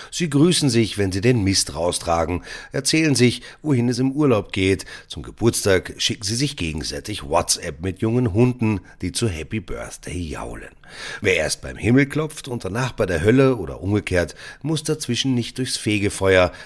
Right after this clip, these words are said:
Man kommt am Weg nur an einem Griller im Garten vorbei. Der Teufel steht da, in der Hand eine lange Gabel, auf der er ein Stück Fleisch aufgespießt hat, und das hält er jedem hin.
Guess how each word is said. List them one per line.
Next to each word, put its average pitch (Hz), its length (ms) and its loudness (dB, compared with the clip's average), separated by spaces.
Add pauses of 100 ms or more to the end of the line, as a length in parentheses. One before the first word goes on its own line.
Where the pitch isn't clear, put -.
(120)
Man 143 180 -6
kommt 131 340 -4
am 135 220 -2
Weg 87 380 -2
nur 87 160 -2
an 87 80 -6
einem 104 300 -2
Griller 78 440 -4
im 101 160 -8
Garten 73 380 -6
vorbei. 78 480 -4 (320)
Der - 100 -10
Teufel 127 440 2
steht 87 300 -4
da, 90 220 2 (300)
in 123 80 -4
der 120 160 -2
Hand 110 260 -4
eine 107 200 -4
lange 90 360 -2
Gabel, 87 540 0 (160)
auf 135 160 0
der 143 200 6
er 117 140 4
ein 107 140 0
Stück 135 260 -2
Fleisch 123 320 -4
aufgespießt 95 680 -4
hat, 104 220 2 (260)
und 147 180 -6
das 101 220 2
hält 95 180 0
er 117 80 -2
jedem 87 400 -4
hin. 76 300 -6